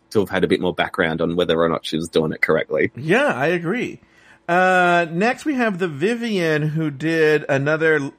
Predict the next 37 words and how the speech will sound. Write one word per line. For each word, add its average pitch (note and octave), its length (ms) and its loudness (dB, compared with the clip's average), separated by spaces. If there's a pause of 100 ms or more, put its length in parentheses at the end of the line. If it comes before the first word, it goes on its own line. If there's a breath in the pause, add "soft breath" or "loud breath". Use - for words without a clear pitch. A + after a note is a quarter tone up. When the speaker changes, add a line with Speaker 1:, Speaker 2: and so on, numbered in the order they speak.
Speaker 2:
choreographed D3 540 -2
lip C3+ 120 -6
sync C3+ 160 -10
number C3 240 -2
to B2+ 140 -6
an A#2+ 80 0
original A#2+ 240 -2
song B2 180 -2
called A2+ 300 -4
Bitch C3 300 0
on A2+ 140 0
Heels. G2+ 680 -6 (800 soft breath)
Uh, A#2 640 4
any E3+ 160 -2
big D#3 220 -4
songs B2 280 -4
there? A2+ 220 -8 (580)
Anybody E3 300 4
in C#3+ 80 -2
big B2+ 160 -10
songs? C#3 140 0
Speaker 1:
Um, D3+ 200 0
Speaker 2:
Sorry. - 180 -18 (1300)
Speaker 1:
I F#3 120 2
feel C4+ 260 0
similarly F#3 600 2
to C#3 140 -2
Shay. A#2 580 0
Like, A#2+ 180 0
I A#2 80 2
don't A2+ 380 0
think A#2 280 -2
she - 140 -2
was A2 120 0
doing G#2 220 2
anything G2 300 0
that F#2 240 -2